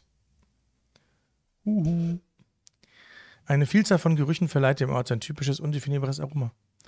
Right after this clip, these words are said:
Ka-, äh, Karen hat sich einfach an-, angeschlichen und sich gar nicht offenbart, bis ich ihr dann eine Vorlage gegeben habe, wo sie dann was beitragen muss.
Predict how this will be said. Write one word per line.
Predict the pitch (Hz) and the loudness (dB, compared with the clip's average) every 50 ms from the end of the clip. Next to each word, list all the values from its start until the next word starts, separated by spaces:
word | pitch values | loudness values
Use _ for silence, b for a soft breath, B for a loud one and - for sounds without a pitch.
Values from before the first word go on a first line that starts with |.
| b b b | b b b
Ka-, | - - - - 131 - - | -14 -14 -12 -12 -10 -10 -6
äh, | 151 143 131 131 127 - 156 151 151 151 | -4 -2 -2 -2 -2 -4 -8 -10 -12 -12
Karen | - - 143 151 180 180 | -8 -6 -2 0 0 0
hat | 165 160 | 0 -2
sich | - 160 - | -4 -8 -8
einfach | - 156 170 147 | -4 -4 -4 -4
an-, | - - 156 190 208 | -4 -2 -2 -2 0
angeschlichen | - 165 208 208 185 - - 135 127 127 - 131 127 | 2 2 2 2 2 0 0 -2 -2 -2 -2 -4 -4
und | 123 127 123 | -4 -4 -4
sich | - 131 - | -6 -6 -4
gar | - 131 147 | -4 0 0
nicht | 170 165 - | 0 0 0
offenbart, | 151 - 170 160 160 170 170 147 - | -4 -2 -2 2 4 4 4 4 2
bis | - 156 156 | 0 -2 0
ich | - 185 165 185 | 0 -2 -2 0
ihr | 170 | 0
dann | 151 160 165 | 0 2 0
eine | 147 151 156 147 | 2 0 0 -2
Vorlage | - - 170 175 160 147 143 131 127 120 | 0 2 4 4 6 6 4 4 2 -2
gegeben | 120 123 117 117 131 127 131 123 | -2 -4 -4 -2 -2 -2 0 0
habe, | 117 120 120 120 117 110 | 0 0 0 -2 -2 -2
wo | 117 127 | -2 -2
sie | 123 131 135 | -2 -2 0
dann | 131 127 123 123 | 0 -2 -2 0
was | 123 123 - - - - - _ _ _ _ _ _ _ _ _ _ _ _ | -2 -4 -4 -6 -10 -12 -16 _ _ _ _ _ _ _ _ _ _ _ _
beitragen | - 151 156 - - 120 113 113 113 113 | 0 2 2 2 0 -2 -2 0 0 0
muss. | 113 113 117 - - - | 0 -2 -2 -4 -8 -12